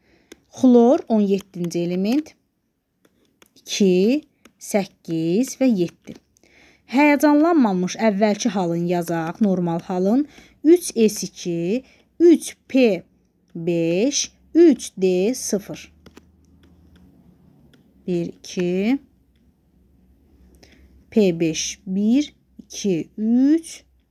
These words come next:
dörd, beş. D-də isə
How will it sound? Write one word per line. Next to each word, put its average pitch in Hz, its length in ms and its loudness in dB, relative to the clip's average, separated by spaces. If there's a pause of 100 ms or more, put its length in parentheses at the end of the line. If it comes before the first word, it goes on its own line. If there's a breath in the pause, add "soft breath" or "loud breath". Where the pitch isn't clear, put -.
(140)
dörd, 262 540 2 (160)
beş. - 360 -8 (2250 soft breath)
D-də 220 480 4
isə 190 640 -4